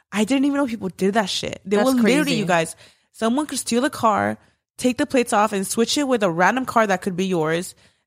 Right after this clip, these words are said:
Speaker 1: to try to frame you and get away with it. And then you get pulled over for a stolen vehicle, and then this whole shit show happens. Like,
Speaker 2: That's
Speaker 1: they will
Speaker 2: crazy.
Speaker 1: try to frame you
Speaker 2: I didn't know that
Speaker 1: to
Speaker 2: was
Speaker 1: get
Speaker 2: a
Speaker 1: away
Speaker 2: thing
Speaker 1: with
Speaker 2: either.
Speaker 1: it. I didn't know either, Myra.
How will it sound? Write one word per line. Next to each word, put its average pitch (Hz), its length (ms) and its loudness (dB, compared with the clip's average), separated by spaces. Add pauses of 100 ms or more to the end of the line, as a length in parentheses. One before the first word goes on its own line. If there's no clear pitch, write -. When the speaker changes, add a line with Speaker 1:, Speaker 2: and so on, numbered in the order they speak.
(160)
Speaker 1:
to 226 140 -2
try 226 220 2
to 262 80 -2
frame 220 400 0
you 196 600 0
and 208 160 -4
get 202 120 4
away 196 240 4
with 180 220 -2
it. 165 280 -2 (220)
And 214 180 -2
then 208 300 2
you 214 180 0
get 247 160 2
pulled 208 160 2
over 190 240 2
for 180 280 0
a 175 40 0
stolen 180 320 -2
vehicle, 170 440 0
and 185 120 -4
then 175 140 -2
this 170 160 -4
whole 185 160 0
shit 185 180 -6
show 180 80 -6
happens. 170 320 -6
Like, 165 220 -4
Speaker 2:
That's 185 180 -8 (100)
Speaker 1:
they 185 220 2
will 247 140 4
Speaker 2:
crazy. 147 120 -4
Speaker 1:
try 247 120 4
to 247 100 2
frame 226 400 0
you 190 60 2
Speaker 2:
I 185 80 6
didn't 226 160 4
know 226 80 4
that 226 80 4
Speaker 1:
to 220 80 4
Speaker 2:
was 214 60 4
Speaker 1:
get 190 80 4
Speaker 2:
a - 20 4
Speaker 1:
away 190 160 2
Speaker 2:
thing 277 80 2
Speaker 1:
with 196 120 2
Speaker 2:
either. 190 300 0
Speaker 1:
it. 170 80 -6 (220)
I 214 80 4
didn't 254 240 2
know 247 120 2
either, 226 220 2
Myra. 180 380 0